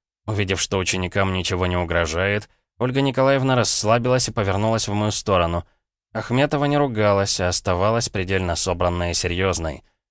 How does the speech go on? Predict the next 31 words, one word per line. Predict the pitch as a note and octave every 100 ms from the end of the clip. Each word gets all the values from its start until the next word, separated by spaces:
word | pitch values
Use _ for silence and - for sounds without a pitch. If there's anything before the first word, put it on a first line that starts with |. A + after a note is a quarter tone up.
| -
Она | G#2 C3
сделала | B2+ C3+ D3 C#3+ C3+
мне | B2+ B2
несколько | C3 - B2 B2
замечаний | G#2+ A2 G#2 B2 C3 B2 -
и | A#2
задала | G#2 G2+ G#2+ G#2+
пару | G#2+ G#2 F#2+
вопросов, | F#2+ G2+ A2+ A#2 A2+
на | A2 G2+
которые | G2 G#2+ G2+ G2+
я | F#2 G2+
с | G2
готовностью | G2 - F2+ F#2 F2+ - F2+
ответил. | F2+ F#2+ F2+ D#2+ D2 - _ _ _ _ -
Похоже, | A#2 D3 D3+
она | D3+
даже | C#3+ C#3
не | C#3
особо | C3+ C#3+ C#3
слушала | C3 B2 G#2+ G#2 G2
то, | F#2 A2+ A#2
о |
чем | - G2+ G2+
я | G2
говорю. | G2 G2 F#2 E2 - -
Ее | F#2 F2+ F2+
больше | F#2 - F2+
волновал | F2 F2 F2+ F#2 F2+
тот | - F2+ -
факт, | A2 A2 -